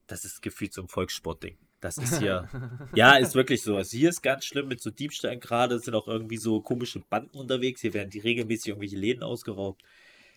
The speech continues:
Speaker 1: Gerade ist
Speaker 2: Alter.
Speaker 1: ganz wild. Äh, und mein Fahrrad wurde
Speaker 2: Bist du
Speaker 1: geklaut.
Speaker 2: in
Speaker 1: Ich wollte
Speaker 2: Peru eigentlich gerade? Ich wa-, weiß nicht,
Speaker 1: ich,
Speaker 2: also <laughs>
Speaker 1: nein,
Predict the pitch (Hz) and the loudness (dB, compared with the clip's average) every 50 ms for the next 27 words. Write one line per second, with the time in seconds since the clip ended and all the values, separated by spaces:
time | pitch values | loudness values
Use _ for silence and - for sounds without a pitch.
0 | _ - - 104 113 92 - 113 98 95 104 107 104 - 98 90 101 110 123 123 | _ -2 2 2 2 2 2 -2 -6 -6 -6 -6 -8 -10 -4 -2 0 0 0 0
1 | - _ _ _ _ _ _ _ _ _ _ _ _ - 110 104 101 101 101 101 | -4 _ _ _ _ _ _ _ _ _ _ _ _ -4 -2 0 0 2 2 0
2 | 98 90 - - 113 107 107 107 117 113 - 165 202 247 208 - - 98 92 90 | 0 -2 -4 -6 -6 -4 -2 -2 -2 -2 -2 -2 -2 -2 -2 -4 -4 -4 -4 -2
3 | 87 - - - 110 120 139 160 185 180 - 185 170 123 127 156 190 233 196 151 | -2 -2 -4 -6 -4 2 4 4 4 6 6 6 6 6 6 4 4 4 4 4
4 | 175 190 208 202 214 208 - - 156 175 170 131 110 - - 117 107 104 120 123 | 4 4 2 2 0 -2 -2 -2 0 0 0 0 -2 -4 -6 -8 -6 -6 -2 -2
5 | 131 139 127 120 120 104 85 107 113 113 113 113 131 139 - 180 - 107 110 180 | -2 0 0 0 -2 0 0 -2 -2 -2 -2 0 0 2 4 4 4 4 4 6
6 | 185 | 6